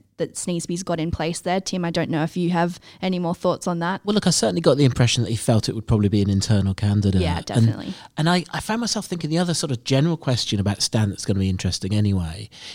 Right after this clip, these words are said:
Speaker 2: is it sprang to life as a joint venture between Fairfax and Nine, which was before the merger.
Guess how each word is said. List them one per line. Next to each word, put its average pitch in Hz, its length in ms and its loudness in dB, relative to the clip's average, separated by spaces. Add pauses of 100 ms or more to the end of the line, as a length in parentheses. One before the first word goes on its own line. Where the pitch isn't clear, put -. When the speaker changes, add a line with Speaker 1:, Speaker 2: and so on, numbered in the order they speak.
(160)
Speaker 2:
is 113 760 2 (360)
it 110 160 -8
sprang 143 280 2
to 131 100 0
life 110 240 4
as 101 60 0
a 101 60 2
joint 95 240 2
venture 87 380 -6
between 87 520 0 (200)
Fairfax - 520 -6
and 87 120 0
Nine, 82 360 0
which 82 200 -10
was - 80 -12
before 87 640 -4 (440)
the 92 100 -10
merger. 87 600 -4